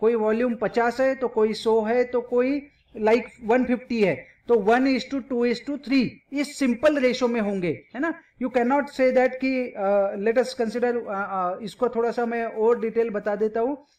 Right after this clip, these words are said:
कि, अ, ये ऐसा नहीं बोल पाएंगे हम लोग, जैसे कि एक हम लोग ले रहे हैं फिफ्टी,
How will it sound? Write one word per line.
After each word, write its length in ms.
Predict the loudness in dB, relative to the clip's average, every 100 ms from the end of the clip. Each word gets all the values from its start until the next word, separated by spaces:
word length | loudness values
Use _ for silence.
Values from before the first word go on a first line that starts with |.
| _
कि, 280 | -6 -6 -8 _ _ -8
अ, 400 | -2 0 -2 -4 -10 _ -10
ये 180 | 0 2
ऐसा 460 | 4 2 2 2 4
नहीं 240 | 4 4
बोल 180 | 4 4
पाएंगे 360 | 2 0 0
हम 140 | 0 -2
लोग, 220 | -4 -4
जैसे 320 | -4 0 -2 -2 -12 _ _
कि 340 | -6 -4 -6 0
एक 300 | 2 2 -2
हम 300 | -4 -2 -2
लोग 160 | -2 0
ले 140 | -2
रहे 140 | 0 0
हैं 80 |
फिफ्टी, 720 | -2 -4 -6 -4 -2 -2 -4